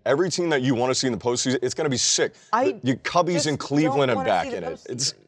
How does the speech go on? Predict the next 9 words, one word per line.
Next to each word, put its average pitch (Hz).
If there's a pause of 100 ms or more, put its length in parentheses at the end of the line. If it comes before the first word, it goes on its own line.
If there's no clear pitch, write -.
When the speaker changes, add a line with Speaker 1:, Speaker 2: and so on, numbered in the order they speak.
(380)
Speaker 2:
I'm 247
just 302
excited 302
for 240
hockey 233
to 180
start 165
again. 92
Speaker 1:
It's, -